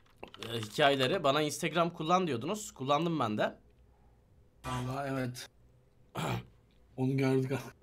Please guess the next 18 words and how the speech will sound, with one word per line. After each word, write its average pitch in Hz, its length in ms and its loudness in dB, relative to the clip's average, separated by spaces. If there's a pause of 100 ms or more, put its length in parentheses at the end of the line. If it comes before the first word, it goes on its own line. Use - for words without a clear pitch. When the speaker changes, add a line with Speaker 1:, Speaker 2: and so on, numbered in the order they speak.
(1080)
Speaker 2:
Son 170 260 4
iki 202 380 8
Red 196 180 10
Bull 202 180 10
etkinliğinde 196 640 8
bayağı 196 260 10
şovladın 190 520 6
sen 185 200 0
hikaye 147 320 -4
olayını. 147 400 -4
Speaker 1:
Vallahi 131 400 2
çok - 220 -10
değişik 135 280 -2
ortamlara 135 480 0
sokuyor. 117 320 -6
Hakikaten 147 440 -2
kanatlandırıyorlar 135 840 2
ya. 101 220 0